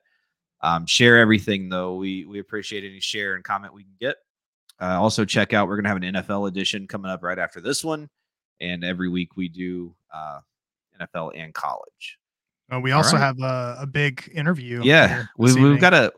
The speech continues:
Speaker 1: we're gonna be dropping a special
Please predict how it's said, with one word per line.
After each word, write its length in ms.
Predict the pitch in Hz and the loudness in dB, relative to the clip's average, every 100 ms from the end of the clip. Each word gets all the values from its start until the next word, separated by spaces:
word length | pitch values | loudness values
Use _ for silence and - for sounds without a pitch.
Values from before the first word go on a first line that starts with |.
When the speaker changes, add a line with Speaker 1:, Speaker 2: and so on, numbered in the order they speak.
| _ | _
Speaker 1:
we're 160 | 139 | 2
gonna 140 | 151 196 | 4 4
be 140 | 180 | 2
dropping 480 | 117 110 123 131 120 | 0 2 2 4 0
a 80 | 95 | -2
special 1300 | - - - 135 165 - 175 156 143 127 120 113 | -2 -4 -4 2 2 2 0 0 0 -2 -4 -8